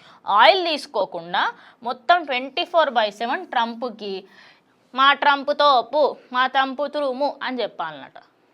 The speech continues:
ఏం కామెడీగా ఉందా? ఆ? ఏమన్నా అంటే టారిఫ్లు పెంచుతా, ఏమన్నా అంటే ఉద్యోగాలు ఇవ్వా, ఇవి అన్నీ మాట్లాడతారు కదా.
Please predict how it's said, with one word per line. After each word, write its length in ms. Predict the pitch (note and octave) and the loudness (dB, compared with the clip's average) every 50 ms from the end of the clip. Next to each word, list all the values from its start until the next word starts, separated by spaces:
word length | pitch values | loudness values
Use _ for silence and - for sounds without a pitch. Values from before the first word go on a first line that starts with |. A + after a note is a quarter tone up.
| _ _ - | _ _ -20
ఏం 60 | - | -20
కామెడీగా 560 | A#3 - G#3 E3+ D3+ E3+ G3+ B3 D4+ E4+ D#4+ C4 | -18 -12 -10 -10 -10 -10 -12 -12 -12 -10 -10 -12
ఉందా? 340 | F#3 D3+ D3+ C#3+ C3+ - - _ _ _ _ _ _ _ _ _ _ _ _ _ - | -14 -14 -18 -18 -18 -20 -20 _ _ _ _ _ _ _ _ _ _ _ _ _ -16
ఆ? 140 | G#3+ B3 D#4 F4 _ _ _ _ _ - - - | -14 -14 -14 -16 _ _ _ _ _ -20 -10 -8
ఏమన్నా 280 | G#3+ A3 A3+ A3+ A3+ A3 | -8 -6 -6 -6 -6 -6
అంటే 180 | A3 A3 C4 | -4 -4 -4
టారిఫ్లు 540 | C4 C4 G#3+ F#3 G3 G#3 A3 G#3+ - A#3+ A#3 | -2 0 0 0 0 -2 -4 -8 -10 -12 -10
పెంచుతా, 560 | G3+ G3 E3+ E3 - - - D#3 D3+ D3+ - - _ _ _ _ _ _ G3 | -10 -10 -12 -12 -18 -12 -8 -6 -6 -6 -8 -10 _ _ _ _ _ _ -18
ఏమన్నా 280 | G3+ G#3 G#3 G#3 G3+ G3 | -14 -12 -12 -10 -10 -12
అంటే 200 | G3+ G3+ - B3+ | -10 -6 -4 -4
ఉద్యోగాలు 640 | A#3+ G3+ F#3+ E3 - G#3+ A3+ A3+ A#3 B3 A#3 A3 | -4 -6 -10 -10 -6 -4 -4 0 0 0 0 0
ఇవ్వా, 400 | F#3 E3 D3+ D3+ D#3+ E3+ D#3+ D#3+ - - | -2 -8 -12 -12 -8 -6 -6 -6 -8 -10
ఇవి 260 | G3+ F#3+ F#3 G#3 A#3 | -16 -14 -8 -6 -6
అన్నీ 240 | A3+ A3+ B3 C#4+ D4 | -6 -6 -8 -8 -6
మాట్లాడతారు 640 | C#4 B3 B3+ A#3+ - B3 C4 B3+ C4 C4 B3 G#3+ | -6 -6 -8 -8 -6 -2 -2 -2 -2 -2 -4 -4
కదా. 360 | E3+ D#3+ D3+ D3 D3 D#3+ G#3 | -4 -8 -10 -10 -10 -12 -12